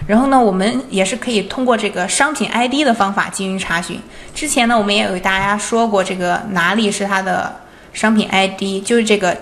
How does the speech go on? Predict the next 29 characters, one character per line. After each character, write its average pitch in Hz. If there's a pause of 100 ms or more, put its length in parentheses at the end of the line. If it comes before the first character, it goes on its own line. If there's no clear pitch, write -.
点 185 (320)
H 214 (140)
T， 220 (220)
呃 185
，M 202
L 202
前 185
面 208
这 202
段 196
数 196
字， 185 (240)
它 214
就 214
是 208
这 202
个 190
产 185
品 185
的 -
I 175
D。 190
我 190
们 180
来 202
试 -
一 220
下 -
啊， -